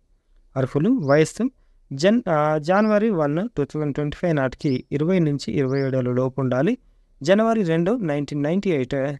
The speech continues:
జనవరి వన్, టూ థౌజండ్ ఫైవ్ మధ్య జన్మించి ఉండాలి. ఆన్‌లైన్ దరఖాస్తులు మే తొమ్మిది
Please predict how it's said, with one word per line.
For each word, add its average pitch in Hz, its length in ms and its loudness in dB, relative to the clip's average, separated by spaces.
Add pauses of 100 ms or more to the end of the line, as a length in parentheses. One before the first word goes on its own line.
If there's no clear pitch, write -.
(100)
జనవరి 143 580 0
వన్, 139 360 0
టూ 139 140 -4
థౌజండ్ 135 380 -2
ఫైవ్ 131 180 0
మధ్య 123 260 -2
జన్మించి 127 600 0
ఉండాలి. 127 500 0 (440)
ఆన్‌లైన్ 202 380 4
దరఖాస్తులు 156 640 -2 (240)
మే 160 300 0
తొమ్మిది 170 500 0